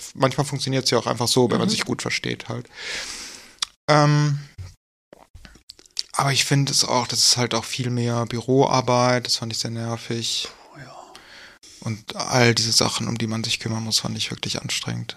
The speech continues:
Speaker 1: Eigentlich sitze ich am liebsten irgendwo rum und zeichne.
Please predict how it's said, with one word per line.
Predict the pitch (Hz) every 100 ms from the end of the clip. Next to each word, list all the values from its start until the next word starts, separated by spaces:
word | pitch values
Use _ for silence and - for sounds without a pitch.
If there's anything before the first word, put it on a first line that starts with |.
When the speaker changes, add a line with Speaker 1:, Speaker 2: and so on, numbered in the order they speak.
| -
Speaker 1:
Eigentlich | 131 120 -
sitze | - 117 -
ich | - -
am | 107
liebsten | 110 - 117
irgendwo | 113 - 117
rum | 110 110
und | 107 113 - _ _ -
zeichne. | - 113 110 113 - 117 110 113